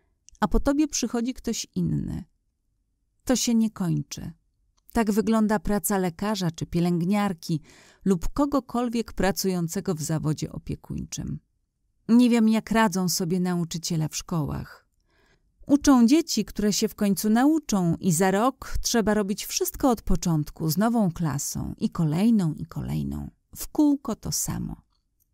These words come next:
Jeśli nie wiesz, jakie naprawdę jest znaczenie życia. Ci z was, którzy próbowali medytacji,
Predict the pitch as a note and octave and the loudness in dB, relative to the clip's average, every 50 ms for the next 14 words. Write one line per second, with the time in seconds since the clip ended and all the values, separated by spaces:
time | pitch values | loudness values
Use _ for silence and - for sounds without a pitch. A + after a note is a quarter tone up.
0 | _ - G3 G3 G#3 E3 - G3+ G3 G3 G3+ G#3 G#3+ A3 G#3+ - - - - _ | _ 0 4 4 4 4 2 0 0 0 0 0 -2 -2 -2 -4 -6 -10 -14 _
1 | _ _ _ _ _ _ _ _ _ - F3+ F#3 F#3 - F#3+ F3 E3+ E3 D#3+ - | _ _ _ _ _ _ _ _ _ 0 0 0 2 2 2 2 2 2 2 0
2 | E3+ F3 F3+ F#3+ F3+ F3 D#3+ - - - - - - - - - - - D3 D3 | 0 2 2 2 0 -2 -6 -10 -10 -10 -12 -12 -12 -10 -4 -2 0 0 0 0
3 | D#3 D#3+ - - D#3 - D3 C#3+ C#3 C#3+ D#3 F#3 D#3 D3+ - - - - - - | -4 -4 -6 -4 -2 -2 -2 -2 -2 -4 -6 -8 -8 -10 -10 -10 -10 -10 -10 -10
4 | - - - - _ _ _ _ _ _ _ _ _ _ _ _ _ _ _ _ | -12 -16 -18 -20 _ _ _ _ _ _ _ _ _ _ _ _ _ _ _ _
5 | _ _ _ _ _ _ _ _ _ _ _ - - - - D#4+ D4 C#4+ - A3+ | _ _ _ _ _ _ _ _ _ _ _ -12 -4 0 2 2 2 2 2 2
6 | B3 A#3+ B3 A#3+ - - - - - - G#3 F3+ G3+ G3 - - G3 E3+ F#3+ F#3+ | 2 2 4 4 2 2 0 -2 0 0 2 2 2 2 2 2 2 4 4 2
7 | F3 G#3 A3+ A#3 A3+ G#3+ F#3+ F#3 F3+ D#3 E3 D#3 E3 - G#3+ G#3+ - - - - | 4 2 2 4 4 4 4 2 2 2 0 0 0 0 -2 -2 -2 -2 -2 -2
8 | - - - - - - | -2 -4 -6 -6 -8 -10